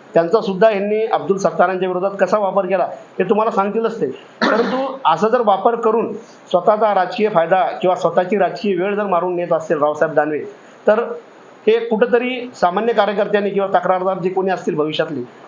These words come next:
त्यांनी हे वेळीच धोका ओळखावा असं मला वाटतं. यामुळे मी तुमच्यासमोर आलेलो आहे, मला न्याय मिळावा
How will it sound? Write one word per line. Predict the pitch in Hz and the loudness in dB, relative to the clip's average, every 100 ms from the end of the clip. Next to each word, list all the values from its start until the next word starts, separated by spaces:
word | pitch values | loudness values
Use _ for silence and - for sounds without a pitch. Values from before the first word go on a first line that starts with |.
| - | -2
त्यांनी | 196 226 233 | 0 0 -2
हे | 202 233 233 | -2 -2 -4
वेळीच | 175 185 208 | -2 -2 0
धोका | 170 175 | 0 0
ओळखावा | 180 175 175 180 190 | 0 0 0 0 0
असं | 165 185 | -2 -2
मला | 180 170 | -2 0
वाटतं. | 165 160 | -2 -2
यामुळे | 170 170 175 | -2 -2 -2
मी | 175 190 202 - - - | -4 -6 -8 -16 -6 -4
तुमच्यासमोर | 170 175 170 170 | 0 0 2 2
आलेलो | 165 160 175 | 0 0 0
आहे, | 165 185 - 143 | -2 -2 -6 -4
मला | 147 175 | 2 2
न्याय | 170 165 | 2 -2
मिळावा | 170 165 165 165 | -2 0 0 0